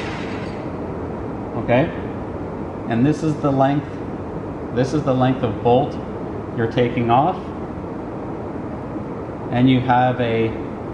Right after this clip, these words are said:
well, a nine sixteenths nut on the inside here. Push that out.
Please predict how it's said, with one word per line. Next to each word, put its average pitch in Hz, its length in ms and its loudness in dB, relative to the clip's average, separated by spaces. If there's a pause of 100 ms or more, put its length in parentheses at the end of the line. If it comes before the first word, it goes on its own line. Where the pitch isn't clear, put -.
(880)
well, 104 220 4 (140)
a 117 80 0
nine 127 240 4
sixteenths 120 760 -2 (680)
nut 110 340 4
on 107 160 0
the 107 80 4
inside 107 560 2
here. - 220 -2 (800)
Push - 160 -2
that 101 240 2
out. 127 280 4